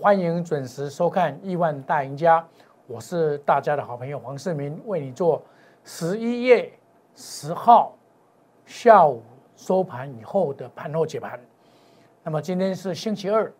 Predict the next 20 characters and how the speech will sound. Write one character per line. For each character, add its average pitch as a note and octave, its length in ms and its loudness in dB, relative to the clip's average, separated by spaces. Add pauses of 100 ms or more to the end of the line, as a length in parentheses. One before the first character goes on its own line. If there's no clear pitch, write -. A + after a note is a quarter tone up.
(640)
那 F3+ 100 -4
么 E3 100 4
我 C#3+ 140 0
们 D3 140 -6
的 D#3 100 -2
节 D#3 180 -2
目 G3+ 240 2
呢， - 80 -4 (460)
这 - 140 -10
个 D3 100 0
欢 F3 260 0
迎 D#3 160 -2
大 D#3+ 160 2
家 D3 200 0
准 C3+ 200 -8
时 C#3 160 -12
的 D3 120 -2
收 G3 180 -2
看 G3 260 0 (280)
啊， A2+ 100 -18